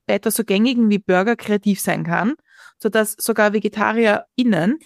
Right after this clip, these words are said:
sich denken, da könnte ich gern mal abbeißen. Wir wollen mit dir heute sprechen über die Entstehungsgeschichte von Moking Kitchen, wie du zum Kochen gefunden hast,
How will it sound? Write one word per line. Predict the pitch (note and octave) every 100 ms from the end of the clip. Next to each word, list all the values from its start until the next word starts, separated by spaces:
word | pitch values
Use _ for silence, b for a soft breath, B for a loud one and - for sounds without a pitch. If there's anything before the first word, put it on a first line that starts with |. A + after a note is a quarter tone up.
| b b -
sich | G#3+ G3
denken, | F#3+ G#3+ C4+ - _ _ _ _ -
da | G3+
könnte | - A3+ B3+
ich | -
gern | A3 G3+
mal | A3
abbeißen. | - - - - - E3+ E3+ F#3+ _ _ _ _ _ A#3
Wir | D#4
wollen | D#4+ C#4
mit | A#3+
dir | G3 F#3
heute | F#3+ F3
sprechen | - F3 - E3+ D#3+ -
über | A3
die | A3+
Entstehungsgeschichte | A3 - A3 C4 - G#3+ G3 F3+ A3
von | - G#3 G3
Moking | G3+ - F#3+
Kitchen, | F3 G3+ - C4 G4 _ _ A#3
wie | A#3
du | C#4
zum | A#3+
Kochen | A#3 A3 A#3
gefunden | G#3 G#3 G3 A3
hast, | G#3 D#4 -